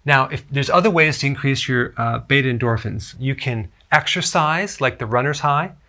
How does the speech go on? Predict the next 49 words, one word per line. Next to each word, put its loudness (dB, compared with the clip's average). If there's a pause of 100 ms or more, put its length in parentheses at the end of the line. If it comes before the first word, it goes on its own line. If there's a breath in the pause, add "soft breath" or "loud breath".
music, -2 (800 loud breath)
laughter. -2 (640 loud breath)
Intermittent 2
fasting 2
will -2
increase, -4
uh, -2
beta 0
endorphins. -2 (340)
So 2
now 2
that 0
you 0
know 2
the 0
mechanism 0
behind -2
it, -6
uh, 2 (260 loud breath)
really 2
what 0
you 0
need -2
to -6
do 0
is -2
a -8
healthy 0
keto -4 (340 soft breath)
and -4
intermittent 0
fasting. -2
If -10
you're -2
new 0
to -6
this, -4
I -2
put -4
a -2
link -4
down -6
below -2
of -4
exactly -2
how -6
to -8
do -4
it. -6